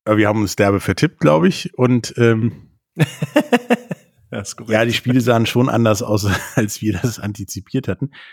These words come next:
Speaker 1: Was aber tatsächlich auch mit, teilweise mit Wetter zu tun hatte. Also in Hamburg war die Hölle in Tüten vorhergesagt, mit, mit Sturm und Regen.
Speaker 2: Mhm.
Speaker 1: Und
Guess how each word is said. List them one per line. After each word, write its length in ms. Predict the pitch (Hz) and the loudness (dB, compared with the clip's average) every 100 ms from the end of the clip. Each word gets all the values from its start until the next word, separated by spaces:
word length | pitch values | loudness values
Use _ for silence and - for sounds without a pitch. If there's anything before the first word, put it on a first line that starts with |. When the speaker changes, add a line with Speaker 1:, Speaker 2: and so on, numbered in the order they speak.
| _ - | _ -10
Speaker 1:
Was 380 | 95 131 - | 0 0 0
aber 260 | - 135 127 | -2 2 2
tatsächlich 480 | 127 120 123 117 120 | 2 2 2 0 0
auch 240 | 110 - _ | -2 -2 _
mit, 320 | 110 110 117 | -4 -2 -2
teilweise 460 | - 127 131 123 117 | -2 -2 0 0 0
mit 120 | 107 | 0
Wetter 240 | 120 143 | 2 0
zu 120 | 117 - | -4 -8
tun 200 | 90 - | -12 -14
hatte. 220 | - - | -16 -14
Also 140 | 98 104 | -8 -6
in 120 | 95 | -2
Hamburg 340 | 117 143 147 | -2 0 0
war 180 | 120 113 | 2 2
die 320 | 110 101 98 _ _ _ _ _ _ _ - | 0 -6 -6 _ _ _ _ _ _ _ 0
Hölle 200 | 135 151 | 2 2
in 120 | 131 | 0
Tüten 320 | - 143 165 | -2 -2 -2
vorhergesagt, 720 | 147 151 160 160 - 135 - | 2 4 4 2 0 0 0
mit, 200 | 117 - | -6 -4
mit 140 | - 110 | -6 -4
Sturm 340 | - 135 131 | 0 0 0
und 160 | 139 107 | -2 -2
Regen. 280 | 110 120 190 | 0 2 0
Speaker 2:
Mhm. 440 | 113 107 107 123 _ _ _ _ _ _ _ _ | 0 -6 -8 -12 _ _ _ _ _ _ _ _
Speaker 1:
Und 420 | - 127 127 135 | 0 2 2 -2